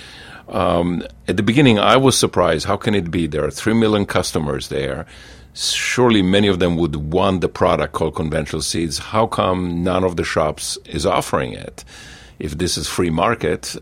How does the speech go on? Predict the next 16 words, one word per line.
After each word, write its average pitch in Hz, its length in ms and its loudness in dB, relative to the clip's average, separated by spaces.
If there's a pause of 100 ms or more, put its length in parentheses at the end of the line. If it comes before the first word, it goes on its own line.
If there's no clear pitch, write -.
(120)
uh, 87 440 -2
you 87 160 -2
know, 87 140 0
there 95 160 0
would, 87 300 -4
there 92 80 0
would 85 200 -6
be 92 140 0
a 90 60 2
demand. 92 440 2
Why 85 180 0
don't 90 260 -2
you 87 80 -2
provide 82 480 -4
the 80 80 -6
supply? 98 580 -2